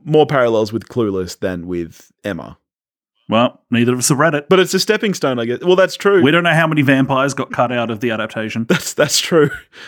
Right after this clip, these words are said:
Speaker 1: That's true. Yeah. Maybe, maybe this adaptation was really, really bad and we just don't know it because we haven't read the book. <laughs> Can we talk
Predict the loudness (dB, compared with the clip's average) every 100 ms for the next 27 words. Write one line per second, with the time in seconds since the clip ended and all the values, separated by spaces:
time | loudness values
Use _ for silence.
0 | -4 -2 -2 2 2 2 -4 -2 2 2
1 | 0 -8 0 2 2 2 0 2 2 4
2 | 2 4 4 4 4 2 2 0 0 0
3 | 2 2 2 2 2 2 4 4 2 2
4 | 2 2 2 2 2 2 4 4 2 -2
5 | 0 2 2 0 -4 -2 -2 -2 -2 -10
6 | -12 _ _ _ -20 -20 -20 -20 _ _
7 | _ _ _ 0 2 4 4 4 2